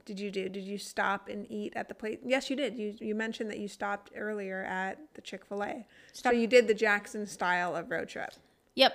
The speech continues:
Speaker 2: We stopped in Buckeye, which is only, like, an
Speaker 1: Mm-hmm.
Speaker 2: hour, but, like, the timing, like, they needed to eat. 'Cause the
Speaker 1: Right.
Speaker 2: last hour was a breeze 'cause they weren't
Speaker 1: Right.
Speaker 2: hungry monsters. We stopped at a K F C,
Speaker 1: Mm.
Speaker 2: um, and just got the kids chicken nuggets and french fries and just put in a bottle,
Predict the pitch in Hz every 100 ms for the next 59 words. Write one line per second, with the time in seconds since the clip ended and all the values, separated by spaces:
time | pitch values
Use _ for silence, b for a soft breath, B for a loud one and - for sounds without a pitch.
0 | - 233 233 220 220 196 - 170 156 185
1 | - 196 185 220 208 165 170 175 180 165
2 | 170 - - - 190 170 165 160 - 113
3 | 104 - 165 156 156 - - 123 - 233
4 | 226 285 - - 208 160 180 175 180 175
5 | 202 - 185 170 160 165 - 196 185 170
6 | 156 165 202 233 247 - B B - 240
7 | 226 208 196 202 180 208 196 - 185 202
8 | 226 - 226 226 220 196 190 214 202 185
9 | 202 196 190 185 185 - 165 170 185 -
10 | _ _ _ - - 185 170 160 160 -
11 | - - - 170 160 151 - 139 120 107
12 | 110 180 220 - - - - 156 160 -
13 | 185 147 127 143 180 -